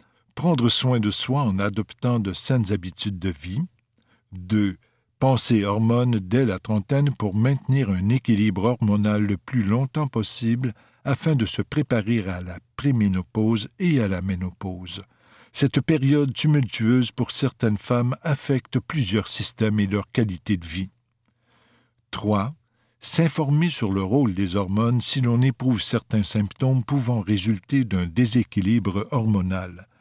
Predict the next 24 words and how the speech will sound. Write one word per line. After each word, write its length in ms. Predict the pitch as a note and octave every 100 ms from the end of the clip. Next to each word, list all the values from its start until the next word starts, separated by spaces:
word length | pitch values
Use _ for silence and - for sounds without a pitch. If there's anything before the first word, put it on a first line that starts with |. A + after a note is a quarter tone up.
| _ _ _ _ -
Apprendre 540 | D3 - D3+ D3+ B2
à 100 | G#2+
mieux 240 | G#2 B2+ D#3
se 140 | -
connaître 760 | A2+ A2+ G2+ G#2 G#2 G#2+ C3 -
en 120 | E3
matière 480 | D3 C3+ - C3 A2+
d'hormones. 640 | G2+ G2 F#2+ F#2 F2 F2 F2 _ _ _ _ _ _ _ _ _ _ _
Quatre, 460 | - G#2 A#2+ - B2 - _ _
aller 240 | - D3+ C3+
chercher 400 | - A2+ - A#2
de 120 | G2+
l'aide 400 | G2 A2 A2+ A2
si 180 | - E3
les 100 | D3+
symptômes 580 | - A2 G2+ B2 A#2+ G#2+
de 100 | G2+
la 140 | F#2
ménopause 680 | G#2 A#2+ G#2+ - B2+ B2+ G2
rendent 400 | G2+ C3 A#2+ G2+
dysfonctionnelle 1040 | F#2+ D#3+ - A2+ G2+ - G#2+ G#2+ A2 A2+ -
ou 160 | F#3 E3+
malheureuse. 840 | C#3 B2 F#2+ F2 F2+ E2 D2 E2+ - _ _ _ _ _ _ _ _
Cinq, 640 | - - C#3+ A#2 F#2+ -